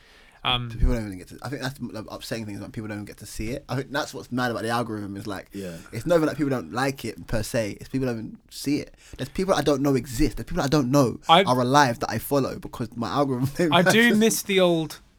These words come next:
Speaker 1: timeline where, like, everything you saw, because I miss, like, I forgot Nick Hakim released his collab album.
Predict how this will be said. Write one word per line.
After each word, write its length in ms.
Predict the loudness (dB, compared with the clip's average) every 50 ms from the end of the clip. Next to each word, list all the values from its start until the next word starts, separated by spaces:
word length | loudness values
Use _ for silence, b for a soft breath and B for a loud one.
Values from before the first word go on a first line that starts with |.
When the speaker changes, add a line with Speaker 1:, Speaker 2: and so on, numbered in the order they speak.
| _ _ -20 -20 -20 _ _ _ -12
Speaker 1:
timeline 840 | -8 -4 -2 0 0 0 0 0 -2 -2 -2 -2 -2 -4 -6 -10 -12 -16 _ _ _ _
where, 160 | -2 -2 0
like, 300 | 0 0 -2 -2 -4 -14 _ _ _
everything 400 | -2 0 0 0 -2 -2 -4 -4
you 80 | -4 -6
saw, 400 | -6 -6 -4 -4 -4 -4 -6 -8
because 320 | -10 -12 -10 -6 4 6
I 120 | 8 8 8
miss, 260 | 8 4 2 0 0
like, 280 | 0 0 0 -2 -6 B B B B B B B
I 80 | -6
forgot 380 | -4 -2 -2 0 0 0 0 0
Nick 160 | -2 0 2
Hakim 380 | 2 0 2 2 2 2 4 4
released 240 | 2 2 0 0
his 120 | -2 -6 -6
collab 400 | -2 0 0 2 2 2 0 2
album. 480 | 0 0 0 0 -4 -6 -6 -8 -10